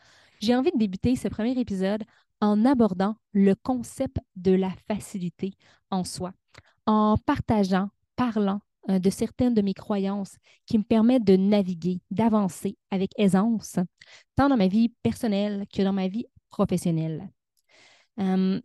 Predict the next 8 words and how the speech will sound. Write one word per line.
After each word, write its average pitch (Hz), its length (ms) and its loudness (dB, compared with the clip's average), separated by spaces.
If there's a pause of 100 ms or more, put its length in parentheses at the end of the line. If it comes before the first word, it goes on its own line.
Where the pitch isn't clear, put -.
(140)
d'abord, 269 600 -2
pour 240 180 -2
moi, 202 220 -4 (880)
la 196 340 -4
facilité, 220 680 -6 (480)
c'est - 240 -2
le 214 160 -8
contraire 214 840 -4